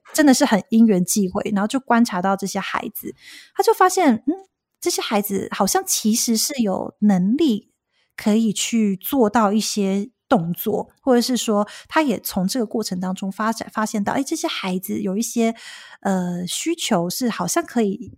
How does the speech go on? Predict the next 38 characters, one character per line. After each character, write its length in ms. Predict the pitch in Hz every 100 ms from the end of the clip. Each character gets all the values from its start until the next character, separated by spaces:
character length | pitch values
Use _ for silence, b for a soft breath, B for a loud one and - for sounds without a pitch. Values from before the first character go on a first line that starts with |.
| _
透 180 | - 254
过 240 | 240 208
一 60 | 233
些 300 | - 220 196
教 280 | - 196 175
具 240 | - 196
或 120 | 185
透 120 | 277
过 140 | 269 254
一 20 |
些 120 | 247
活 280 | - 185 175
动 200 | 220 214
去 280 | 196 240 202 -
达 240 | 165 175
成 180 | - 185
他 140 | 175 185
的 60 |
需 240 | 175 - 190
求 180 | - 185 185
的。 140 | - B B B B B B
所 200 | - 285
以 160 | 359 254
其 140 | -
实 300 | 214 214 208
蒙 120 | 202
特 100 | 202
梭 120 | 240 240
利 100 | 226
就 140 | 220
因 140 | 214
为 100 | 214
这 100 | 190
个 260 | 185 - -
就 100 | -
刚 140 | - 185
开 180 | - 175
始 340 | - -